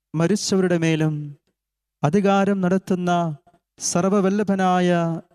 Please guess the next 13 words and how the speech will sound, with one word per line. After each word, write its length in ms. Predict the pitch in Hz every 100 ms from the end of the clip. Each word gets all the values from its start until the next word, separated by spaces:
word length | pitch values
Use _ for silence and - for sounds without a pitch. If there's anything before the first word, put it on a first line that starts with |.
| -
നിത്യസർവേശ്വര, 920 | 160 170 190 170 156 151 151 - 139 135 135 135 _ _ _ _ _ _ _ -
വിശ്വാസത്താലും 1200 | 175 - 202 196 202 - 180 180 175 185 185 190 - _ _ _
സൽക്രിയകളാലും 1300 | - 196 208 - 196 214 190 180 180 175 170 170 170 - _ _ _ _ _ _ -
അങ്ങേക്ക് 460 | 175 190 196 190 185
ഇഷ്ടപ്പെടുമെന്ന് 1120 | - - 190 190 180 180 175 170 165 165 180 _ _ _ _ 156
അങ്ങ് 240 | 165 165
മുൻകൂട്ടി 500 | 165 180 190 175 180
കണ്ടിരിക്കുന്ന 720 | 170 165 160 160 160 156 156 151 _ _ _ -
സമസ്ത 540 | - 170 202 - 214
ജനങ്ങൾക്കും 840 | 170 185 185 185 180 180 175 170
മറ്റെല്ലാവർക്കും 1120 | 165 147 175 190 214 202 180 170 160 151 147 147 _ _ _ -
അങ്ങ് 420 | 151 156 151 147 143 _ _ _ _ _ _ 143
ദയുള്ളവനായിരിക്കുന്നുവല്ലോ. 1600 | 156 170 202 190 185 180 165 170 180 165 147 131 127 127 127